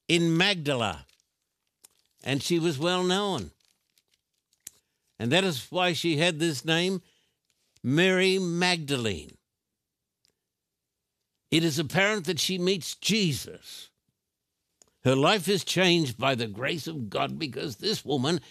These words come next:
had been filled also with demons. And finally, the girl who'd run away from home to have a good time comes back to the little town. She comes back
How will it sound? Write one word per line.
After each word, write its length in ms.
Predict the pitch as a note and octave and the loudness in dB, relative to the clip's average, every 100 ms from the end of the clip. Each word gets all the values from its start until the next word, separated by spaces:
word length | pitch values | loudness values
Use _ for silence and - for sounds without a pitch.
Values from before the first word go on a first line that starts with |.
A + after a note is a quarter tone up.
| - - | -10 0
had 180 | F3+ | 0
been 180 | C#3+ D3+ | 2 0
filled 360 | A#2+ - A3 E3+ | 0 2 2 4
also 360 | G3 F#3 D#3+ F3+ | 2 0 0 2
with 220 | G#3 C3+ | 0 0
demons. 720 | G3 C4+ G#3 G2+ E2+ - - _ _ _ _ _ _ _ _ _ _ _ _ _ _ _ _ _ - | 0 2 2 -2 -8 -16 -20 _ _ _ _ _ _ _ _ _ _ _ _ _ _ _ _ _ -4
And 160 | A#2 | -2
finally, 720 | F#2+ D3 G#3 G3+ C3 A2 B2+ C3+ _ _ _ _ _ _ - | 0 2 2 2 0 -2 -4 -8 _ _ _ _ _ _ -4
the 100 | A#2 | 0
girl 460 | C#3+ F3+ F#3+ G3+ | 2 4 4 2
who'd 200 | D#3 E3 | 2 0
run 200 | C#3 F3+ | 2 2
away 420 | E3 D3+ D#3+ D#3 | 2 2 2 0
from 320 | C#3 - D3 C3 | -2 -4 -2 -2
home 680 | C#3 E3+ C#3+ C#3 C3+ A#2+ A2 | -2 0 0 0 -2 -6 -10
to 100 | - | -6
have 180 | B2 C#3 | -4 -2
a 60 | |
good 260 | B2+ D3 B2+ | -2 -2 -2
time 420 | - D3+ C3+ C3+ - _ _ _ | -2 0 0 -2 -6 _ _ _
comes 320 | - D#3 D#3 B2 | -2 2 2 2
back 400 | D#3 C#3 A#2 - _ _ _ _ _ | 2 2 -2 -12 _ _ _ _ _
to 100 | - | -4
the 140 | A#2+ A#2 | 0 2
little 300 | C#3+ C3+ C3+ | 2 0 -2
town. 640 | A2+ C#3+ C3+ G#2+ E2+ F2+ _ _ _ _ _ _ | 0 2 2 0 -4 -12 _ _ _ _ _ _
She 120 | - | -14
comes 240 | C3 C3+ A#2+ | -4 -2 0
back 220 | C#3 B2+ | 0 -2